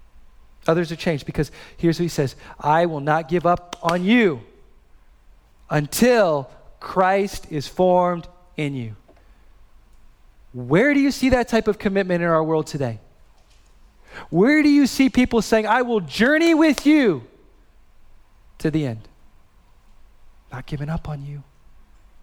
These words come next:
That's what Paul's saying here. "Even though you've treated me poorly and you've t-, torn me down and you've put other people in front of me, I will not give up on you." That's how people are changed.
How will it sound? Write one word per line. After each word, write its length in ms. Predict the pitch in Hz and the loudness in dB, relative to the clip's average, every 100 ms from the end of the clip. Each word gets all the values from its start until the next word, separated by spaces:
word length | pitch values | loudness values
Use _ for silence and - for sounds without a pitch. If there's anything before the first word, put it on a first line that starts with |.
| - _ _ - - _ _ - | -20 _ _ -20 -20 _ _ -20
That's 160 | 151 - | -20 -16
what 100 | 139 | -8
Paul's 280 | - 151 147 | -2 -2 -2
saying 220 | 156 131 | -6 -6
here. 140 | 127 117 - - | -6 -8 -12 -2
"Even 280 | 190 208 214 | 0 2 2
though 80 | 202 | 2
you've 220 | 190 180 | 0 -4
treated 400 | - 202 190 156 | -2 2 2 0
me 100 | 151 | -4
poorly 640 | - 226 240 240 240 240 - - - | 0 2 4 2 2 0 -4 -14 -6
and 100 | 170 | -4
you've 240 | 147 147 - | -2 -4 -4
t-, 240 | 202 202 | -4 -2
torn 280 | - 220 247 | 0 0 2
me 100 | 214 | 0
down 460 | 180 202 240 220 202 | 2 2 2 0 -2
and 100 | 175 | -6
you've 160 | 165 | -2
put 140 | 214 196 | 2 2
other 220 | 233 262 | 2 0
people 420 | 254 247 240 214 - - | 0 2 2 0 -4 -6
in 100 | 175 | -4
front 280 | - 254 262 | 0 2 2
of 100 | 233 | 0
me, 300 | 254 262 - - - | 2 0 -2 -8 -2
I 140 | 202 | -2
will 180 | 208 190 | -2 -4
not 520 | 185 262 285 - 156 | 0 2 0 -4 0
give 280 | 247 269 - - | 4 4 0 0
up 260 | 247 254 - | 0 0 -2
on 340 | 240 254 254 226 | 0 2 2 2
you." 460 | 262 254 196 117 - - _ - _ - _ - - _ - - - - - - _ - - _ - | 2 2 0 -4 -12 -20 _ -20 _ -20 _ -20 -20 _ -20 -20 -20 -20 -20 -20 _ -20 -20 _ -6
That's 200 | - 233 | -2 -2
how 100 | 220 | -2
people 260 | 190 190 165 | -6 -4 -4
are 60 | 143 | -2
changed. 560 | 190 190 127 - - | -2 -4 -6 -14 -18